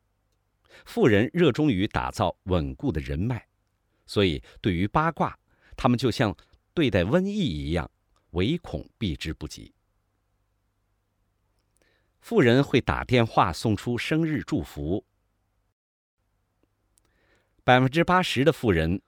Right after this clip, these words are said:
会给看重的人打电话，送上生日祝福。生日祝福电话相当于为重要的人际关系加上一套生命维持系统。富人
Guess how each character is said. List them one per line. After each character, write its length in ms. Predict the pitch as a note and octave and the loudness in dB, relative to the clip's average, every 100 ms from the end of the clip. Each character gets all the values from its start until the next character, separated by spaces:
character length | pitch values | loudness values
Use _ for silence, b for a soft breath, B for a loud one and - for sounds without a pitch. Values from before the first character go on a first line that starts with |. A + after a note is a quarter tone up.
| _ | _
会 180 | - B2 | -2 0
给 260 | F2+ E2+ | 2 0
看 360 | E2 - F3 C#3+ | -2 -2 0 2
重 180 | D#3 D3 | 2 0
的 120 | E2+ | 0
人 280 | C#2+ D2 F#2 - | -2 -6 -6 -10
打 160 | - - | -18 -8
电 180 | E2 | -6
话， 260 | C2+ - - _ _ _ | -6 -8 -10 _ _ _
送 240 | - A2 D#2 | -12 -8 -8
上 200 | D2+ C#2 | -8 -10
生 280 | - A#2+ | -6 -4
日 140 | A#2 G2 | -4 -6
祝 180 | - D2+ | -8 -10
福。 400 | - B1+ C2+ - _ _ _ _ _ _ _ _ b | -10 -12 -10 -12 _ _ _ _ _ _ _ _ b
生 240 | - G3 G3+ | -4 0 2
日 140 | F#3 | 2
祝 160 | - D3 | 0 -2
福 180 | - | -2
电 220 | A2+ B2+ F2 | 0 0 0
话 260 | - C#2 B B | -4 -6 B B
相 240 | - C#3 C3+ | 0 2 2
当 180 | C3 | 2
于 240 | G#2+ E2 - b b - | 0 -2 -6 b b -2
为 140 | D#3+ | -2
重 300 | D3 A3 D#3 | 0 2 4
要 160 | G2+ E2 | 4 2
的 100 | D2+ | -2
人 220 | D2+ A#2 | -2 -4
际 160 | - | -4
关 260 | F2 C#3+ C#3+ | -4 -2 -2
系 300 | C#3+ G2+ - | -4 -10 -10
加 220 | - B2 | -8 -8
上 180 | A#2 F2+ | -6 -6
一 140 | C3 D#2+ | -6 -8
套 240 | - D2 b b | -8 -10 b b
生 260 | - F#3+ | -6 -4
命 340 | F3+ F#3 F3+ F3 | -2 -2 -2 -2
维 180 | D#2 F2 | -4 -4
持 220 | - F2 | -4 -8
系 180 | - C2+ | -8 -10
统。 240 | - - _ _ _ _ _ _ _ _ _ _ _ _ _ _ _ _ _ _ _ _ _ _ _ _ _ _ _ _ _ | -14 -20 _ _ _ _ _ _ _ _ _ _ _ _ _ _ _ _ _ _ _ _ _ _ _ _ _ _ _ _ _
富 280 | - - D3 | -10 4 6
人 320 | F2+ E2+ G#2 | 6 4 2